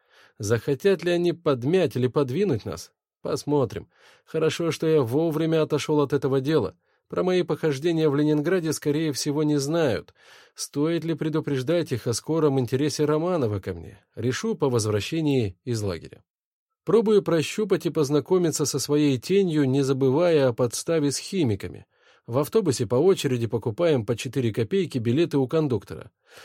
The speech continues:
Иду на заднюю площадку лунохода, парень встал в другом углу. Подхожу к нему и, глядя в заднее стекло, сообщаю вполголоса: «Привет, меня зовут Сергей».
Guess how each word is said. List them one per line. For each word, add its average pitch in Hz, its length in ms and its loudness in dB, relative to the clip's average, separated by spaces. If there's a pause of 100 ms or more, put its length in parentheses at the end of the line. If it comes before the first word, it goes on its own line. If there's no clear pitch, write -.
(160)
Иду 156 220 2
на 127 120 4
заднюю 107 340 2
площадку 110 500 -2
лунохода, 120 680 2 (400)
парень 147 360 2
встал 175 340 0
в 123 80 -2
другом 127 380 2
углу. 107 340 -2 (440)
Подхожу 170 420 0
к 190 80 -6
нему 170 240 4
и, 156 100 4
глядя 147 400 2
в 110 60 -2
заднее 131 360 2
стекло, 185 360 -2
сообщаю 135 500 0
вполголоса: 123 800 -4 (320)
«Привет, 131 420 2 (480)
меня 120 460 2
зовут 113 240 -2
Сергей». 107 440 -4